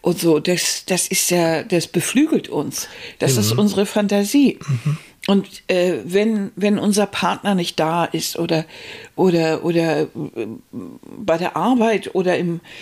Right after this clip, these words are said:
Speaker 1: irgendwo weggefahren oder sonst wo, dann, dann stellen wir uns vor, er kommt wieder und stellen uns diese Wiederkommensfreude vor oder
Speaker 2: Mhm.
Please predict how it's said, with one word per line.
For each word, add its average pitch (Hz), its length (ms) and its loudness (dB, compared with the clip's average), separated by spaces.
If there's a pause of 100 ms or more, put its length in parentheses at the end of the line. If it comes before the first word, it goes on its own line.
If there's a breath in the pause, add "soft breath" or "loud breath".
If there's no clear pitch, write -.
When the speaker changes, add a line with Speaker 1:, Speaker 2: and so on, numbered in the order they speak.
(140 loud breath)
Speaker 1:
irgendwo 190 320 2
weggefahren 196 720 0
oder 185 220 2
sonst 202 360 2
wo, 196 140 4
dann, 190 240 2 (500 loud breath)
dann 185 320 0
stellen 214 340 2
wir 190 80 2
uns 196 140 -2
vor, 254 260 4
er 214 60 2
kommt 202 380 -2
wieder 196 560 2
und 170 240 -2 (240 loud breath)
stellen 226 300 0
uns 208 160 -8
diese 202 340 0
Wiederkommensfreude 156 960 0
vor 135 540 0
oder 139 220 2
Speaker 2:
Mhm. 92 200 -8